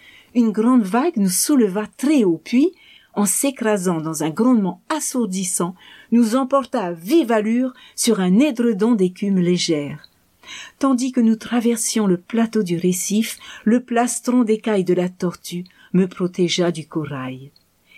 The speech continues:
Taiki et Inangaro n'avaient pas besoin de protection. Elles étaient aussi à l'aise dans le ressac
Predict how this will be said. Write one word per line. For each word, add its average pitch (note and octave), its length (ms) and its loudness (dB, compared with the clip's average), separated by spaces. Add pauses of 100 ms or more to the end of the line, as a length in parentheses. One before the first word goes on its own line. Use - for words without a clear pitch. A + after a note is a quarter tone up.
(160)
Taiki A3 580 -2 (240)
et F3+ 80 4
Inangaro F#3 720 2 (260)
n'avaient G#3+ 300 2
pas A3 160 -2
besoin F3+ 340 -2
de F3+ 100 2
protection. E3 720 -6 (280)
Elles G3+ 220 0
étaient A#3 340 0
aussi A#3 320 0
à G#3+ 120 2
l'aise G#3+ 320 2
dans F3 100 0
le F3 160 2
ressac G3+ 680 -2